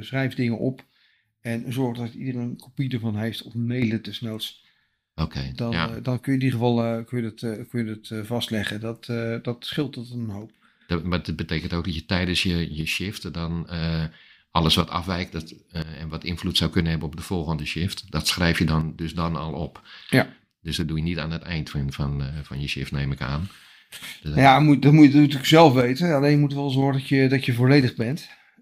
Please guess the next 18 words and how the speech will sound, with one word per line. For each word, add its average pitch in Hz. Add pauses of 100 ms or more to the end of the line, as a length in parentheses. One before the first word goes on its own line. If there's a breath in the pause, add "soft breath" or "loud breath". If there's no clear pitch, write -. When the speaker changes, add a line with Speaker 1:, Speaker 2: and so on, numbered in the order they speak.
Speaker 1:
Eh, 120
en 117
hoe 135
je 143
dat 135
dan 127
doet, 123
maar 123
ja, 120
dat, 117
eh, 113
wat 131
je 117
zegt, 131
je 120
kunt 120
beter, 117
eh, 113